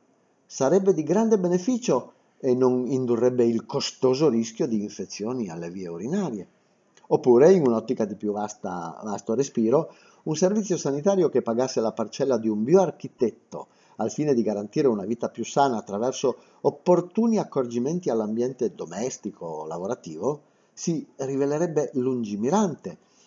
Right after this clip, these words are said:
La spesa di oggi verrà ammortizzata da minori spese per malattia in futuro. Utopia, tu sei matto!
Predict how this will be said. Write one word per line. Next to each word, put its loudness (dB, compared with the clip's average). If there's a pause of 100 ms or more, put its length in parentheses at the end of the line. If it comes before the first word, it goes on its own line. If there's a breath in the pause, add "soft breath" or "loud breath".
(200 soft breath)
La -10
spesa -8
di 2
oggi -2 (260 soft breath)
verrà 4
ammortizzata -2
da -4
minori -2
spese -4
per -8
malattia -8 (100)
in -16
futuro. 2 (800 soft breath)
Utopia, 8
tu 4
sei 8
matto! 0